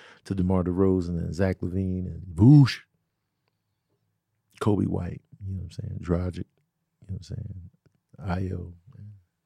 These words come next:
Bulls is out here, man. South Side, you know, one of the funniest shows on T V right now, The Chi. You know what I'm talking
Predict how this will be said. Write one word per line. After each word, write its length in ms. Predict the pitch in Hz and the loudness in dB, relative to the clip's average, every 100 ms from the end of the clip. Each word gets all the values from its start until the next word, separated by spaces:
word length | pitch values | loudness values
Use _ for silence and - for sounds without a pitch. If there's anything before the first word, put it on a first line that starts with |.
| _ | _
Bulls 360 | 101 127 113 95 | 0 0 0 -4
is 100 | 101 | -6
out 160 | 98 | -6
here, 160 | 87 85 | -6 -8
man. 240 | 87 87 90 _ - _ _ _ - _ _ _ _ _ | -12 -14 -16 _ -20 _ _ _ -20 _ _ _ _ _
South 300 | - 104 101 | 0 2 2
Side, 480 | - 107 101 98 90 _ _ 101 | 2 2 2 -2 -8 _ _ -10
you 80 | |
know, 160 | 92 90 | -6 -6
one 220 | 90 98 | -2 -2
of 40 | 90 | -2
the 60 | |
funniest 500 | - 104 98 92 - | -2 -2 -2 -4 -6
shows 280 | - 101 92 | 0 2 2
on 100 | 92 | -4
T 160 | - 101 | -2 -2
V 160 | 98 | -2
right 180 | 95 95 | -2 -4
now, 200 | 98 101 | -2 -2
The 100 | 95 | -2
Chi. 160 | - 113 | 0 2
You 1300 | 101 98 101 _ _ _ _ _ _ _ _ _ 90 | 2 -2 -8 _ _ _ _ _ _ _ _ _ -8
know 20 | |
what 0 | |
I'm 60 | |
talking 100 | 90 | -4